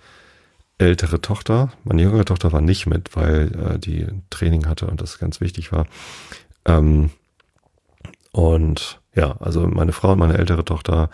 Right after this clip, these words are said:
standen zwei, drei Meter weiter vorne und genau da, äh, stieg dann der Rauch auf. Und ich hab dann halt geguckt, so, ist da was? So, die sind aber nicht großartig. Also es kam kein, kein Aufruhr, sondern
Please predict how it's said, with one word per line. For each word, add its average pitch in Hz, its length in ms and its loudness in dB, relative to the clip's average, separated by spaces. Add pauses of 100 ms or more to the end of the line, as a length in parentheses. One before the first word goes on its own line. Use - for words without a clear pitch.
(920)
standen 82 760 2
zwei, 87 200 0
drei 85 140 2
Meter 82 240 2
weiter 80 180 2
vorne 95 320 2
und 98 140 2
genau 87 260 4
da, 87 380 4
äh, 95 800 -2
stieg 95 180 -4
dann 87 160 2
der 87 80 4
Rauch 104 280 2
auf. 80 240 -4
Und 85 80 -2
ich 80 40 0
hab 85 80 -2
dann 82 160 -2
halt 78 180 0
geguckt, - 380 -4
so, 92 420 2 (140)
ist - 260 -6
da 95 120 2
was? 92 380 0
So, 87 320 -2
die 85 300 -4 (400)
sind 85 160 -2
aber 80 140 0
nicht 82 160 0
großartig. 85 600 -2 (680)
Also 80 280 4
es 78 260 -4
kam 80 200 2
kein, 78 380 0
kein 80 180 -2
Aufruhr, 95 680 2
sondern 82 480 2